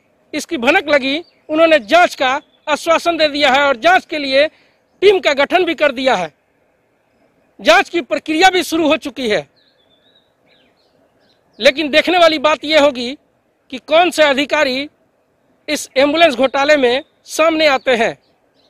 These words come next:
कौन अधिकारी इसमें फंसते हैं। अमूमन ये देखा जाता है कि छोटे तबके के जो अधिकारी हैं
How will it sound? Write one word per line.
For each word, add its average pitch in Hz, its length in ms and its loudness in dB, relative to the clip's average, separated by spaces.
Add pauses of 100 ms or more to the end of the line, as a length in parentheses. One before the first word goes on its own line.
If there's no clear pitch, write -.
(140)
कौन 349 200 4
अधिकारी 294 540 0
इसमें 285 220 -6
फंसते 277 360 -4
हैं। 208 260 -2 (600)
अमूमन 330 320 2
ये 359 140 0
देखा 320 280 0
जाता 320 280 0
है 302 100 2
कि 311 120 -12
छोटे 330 380 -6
तबके 302 300 -4
के 277 100 -8
जो 285 120 -4
अधिकारी 285 460 -2
हैं 233 220 0